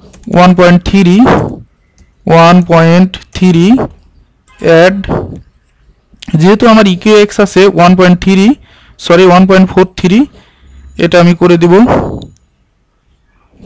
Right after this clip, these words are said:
ওয়ান পয়েন্ট ফোর থ্রি। এটা modify ওয়ান পয়েন্ট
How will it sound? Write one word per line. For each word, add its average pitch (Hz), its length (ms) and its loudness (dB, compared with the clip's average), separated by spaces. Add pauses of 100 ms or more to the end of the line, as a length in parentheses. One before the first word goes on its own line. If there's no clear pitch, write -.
ওয়ান 175 140 2 (100)
পয়েন্ট 175 320 2
ফোর 175 160 -4 (120)
থ্রি। 180 240 -2 (4000)
এটা 156 140 -4 (100)
modify 151 400 -2 (1300)
ওয়ান 175 180 2 (120)
পয়েন্ট 170 420 0